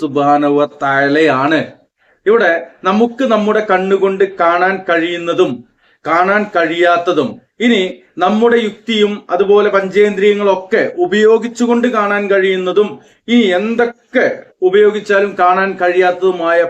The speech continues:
പലതും, അത് സൃഷ്ടിക്കുകയും അത് പരിപാലിക്കുകയും അതിന്റെ മുഴുവൻ ഉടമസ്ഥനുമായ റബ്ബ്, ആ റബ്ബ് അല്ല ഏതെങ്ങനെയാണ്? ഇതൊക്കെ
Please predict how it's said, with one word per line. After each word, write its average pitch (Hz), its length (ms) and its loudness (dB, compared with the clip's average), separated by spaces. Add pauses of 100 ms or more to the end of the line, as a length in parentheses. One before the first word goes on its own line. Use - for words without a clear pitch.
(140)
പലതും, 165 540 0 (360)
അത് 202 440 2 (220)
സൃഷ്ടിക്കുകയും 208 840 0
അത് 196 100 2
പരിപാലിക്കുകയും 196 960 2
അതിന്റെ 202 260 2
മുഴുവൻ 196 520 2
ഉടമസ്ഥനുമായ 190 1080 0
റബ്ബ്, 139 640 0 (380)
ആ 262 120 2
റബ്ബ് 190 500 2 (360)
അല്ല 196 400 0
ഏതെങ്ങനെയാണ്? 165 800 2 (300)
ഇതൊക്കെ 214 640 0